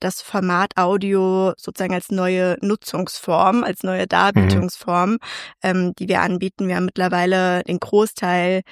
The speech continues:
Speaker 1: der Artikel auf Zeit punkt de und auch, äh, von der, ähm, aus Die Zeit haben wir vertont, ähm, mittels, äh, K I. Äh, wir arbeiten mit Eleven, also auch das ist ein wichtiger, ähm, Part, den wir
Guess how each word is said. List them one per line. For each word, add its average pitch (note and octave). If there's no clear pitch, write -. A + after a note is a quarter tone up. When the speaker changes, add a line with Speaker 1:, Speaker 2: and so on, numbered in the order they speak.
Speaker 1:
der -
Artikel F#3+
auf -
Zeit F#3+
punkt -
de F#3
und F3+
auch, F#3
äh, F3+
von F3+
der, F3+
ähm, -
aus -
Die F#3+
Zeit F#3
haben F#3+
wir F3+
vertont, A3+
ähm, F#3+
mittels, F#3
äh, F3+
K -
I. C4
Äh, G3
wir F#3+
arbeiten F#3
mit F#3
Eleven, F#3+
also E3+
auch -
das F#3+
ist G3
ein F#3+
wichtiger, F#3
ähm, F#3
Part, G3
den F#3
wir F3+